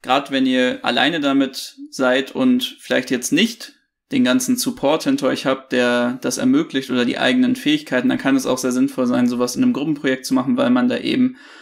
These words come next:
auf einen großen, da werden wir auch gleich eingehen, technischen Fundus zurückgreifen kann.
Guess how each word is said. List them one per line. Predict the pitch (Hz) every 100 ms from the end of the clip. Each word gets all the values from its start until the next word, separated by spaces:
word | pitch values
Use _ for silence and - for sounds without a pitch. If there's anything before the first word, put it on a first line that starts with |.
| - -
auf | 120 127
einen | 135 123
großen, | 120 123 139 139 131 127 135 - _ _ _ _
da | 127
werden | 120 120
wir | 117
auch |
gleich | - 135 139 - 123
eingehen, | 127 131 123 127 123
technischen | - 143 143 131 131
Fundus | - 151 151 143 -
zurückgreifen | 143 143 139 139 139
kann. | 139 143 139 143